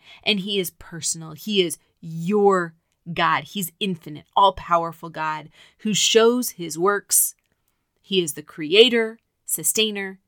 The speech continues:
and supreme judge of the world. What better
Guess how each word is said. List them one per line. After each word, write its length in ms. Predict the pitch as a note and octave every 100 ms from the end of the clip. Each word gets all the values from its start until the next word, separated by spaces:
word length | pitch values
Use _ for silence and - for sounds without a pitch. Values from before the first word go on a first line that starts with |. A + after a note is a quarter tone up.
| _
and 160 | E3+ D#3+
supreme 560 | E3 - - F#3+ G3
judge 360 | E3 D#3+ D#3 - _
of 260 | E3 D#3 E3 E3
the 360 | D3+ D3+ D#3 _ -
world. 640 | E3 G#3 A3 F#3 C3+ F#3 D#3+ _ _ _ _ _ _ -
What 420 | G3 C#4 F#3 D#3
better 560 | E3+ F3+ F#3+ G3+ A#3